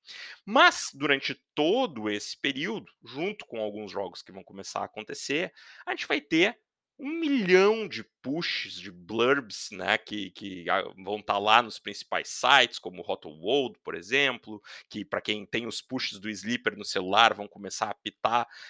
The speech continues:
eh, incansavelmente aí ao longo das próximas semanas,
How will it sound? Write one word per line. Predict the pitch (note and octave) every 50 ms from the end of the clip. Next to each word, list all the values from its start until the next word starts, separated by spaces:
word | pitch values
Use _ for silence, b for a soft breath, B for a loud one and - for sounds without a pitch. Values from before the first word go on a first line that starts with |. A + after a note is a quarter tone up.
| B B
eh, | - G#2+ G#2+ F2
incansavelmente | - E3 G3 F#3 - E3 C#3 B2+ A#2+ - - - C3+ C3 A#2+ C3+ A#2+ A2 G#2+ A2 B2 C3+ C#3+ C#3+ C#3+ C#3 - - F#2+
aí | F#2+ G2+ A2
ao | A2+ G#2+
longo | G#2+ G#2+ A2 A2
das | G#2+ G2+ -
próximas | _ - A2 G#2+ - - G#2+ G#2 -
semanas, | - - G2 F#2+ F#2+ G2 G#2 A#2 C3 C3+ C3+ C3+ C3+ - -